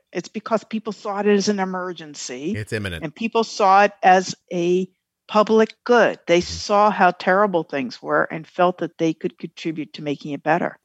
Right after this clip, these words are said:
Speaker 2: Yeah.
Speaker 1: So maybe what we haven't explained clearly enough to people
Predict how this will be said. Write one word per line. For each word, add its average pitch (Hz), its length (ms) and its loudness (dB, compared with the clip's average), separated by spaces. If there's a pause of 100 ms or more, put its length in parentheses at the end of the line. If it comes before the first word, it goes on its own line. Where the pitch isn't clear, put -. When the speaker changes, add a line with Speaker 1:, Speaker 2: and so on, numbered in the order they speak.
(160)
Speaker 2:
Yeah. 85 220 -10 (600)
Speaker 1:
So - 140 -4
maybe 294 500 6
what 254 160 4
we 226 120 4
haven't 208 340 4
explained 196 600 -2
clearly 190 480 2
enough 147 320 -8
to 156 80 -20
people - 540 -16